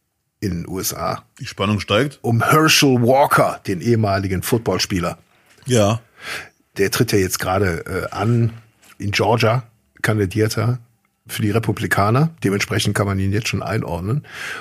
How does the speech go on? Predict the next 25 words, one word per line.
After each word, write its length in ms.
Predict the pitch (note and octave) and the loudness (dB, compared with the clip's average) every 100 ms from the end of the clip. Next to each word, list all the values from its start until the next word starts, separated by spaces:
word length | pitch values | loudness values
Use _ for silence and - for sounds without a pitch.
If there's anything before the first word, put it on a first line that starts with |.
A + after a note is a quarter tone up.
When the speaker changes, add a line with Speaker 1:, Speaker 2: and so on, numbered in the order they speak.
| - | -8
Speaker 1:
Und 140 | G#2+ | -2
er 120 | G#2 G#2+ | 2 2
hat, 380 | A#2 - - - | 2 -2 -4 -4
hat 160 | A#2+ | -4
sich 180 | - B2+ | 0 0
auf 100 | A#2 | 0
die 120 | - | -2
Fahne 260 | - A#2+ C3 | 0 2 2
geschrieben, 760 | A#2 - B2 A#2+ B2 A#2 A2 | 2 0 0 2 2 2 0
die 120 | A2 A2+ | -2 2
Leute 260 | A#2 B2+ | 2 2
mit 160 | A2+ G#2+ | 0 2
sehr 200 | A2 A#2+ | 2 2
martialischen 760 | A2+ - - G#2+ A#2 A2+ - G#2 | 0 0 0 2 2 2 0 0
Reden 460 | G2+ G2 G2 F2 - _ _ | -2 -2 -4 -6 -12 _ _
an 80 | F#2+ | -4
die 100 | F#2 | 0
Wahlurne 500 | E2+ F2+ - F#2 F2+ | 0 0 0 -2 -2
zu 160 | - F2+ | -4 -8
treiben. 500 | - F2 E2+ C3 - - - - - - _ | -4 -4 0 -2 -4 -16 -18 -16 -18 -20 _
Und, 640 | F#2 F2+ E2+ - - - - | -4 -2 -2 -2 -2 -4 -6
äh, 420 | G2 F2+ F2+ E2+ D#2+ _ | -4 -2 -2 -4 -6 _
hat 220 | - A#2 A2 | -10 -4 -2
jetzt 260 | A2+ - | 0 0
gesagt, 540 | A2 G2+ G2 - - | 2 2 0 -2 -8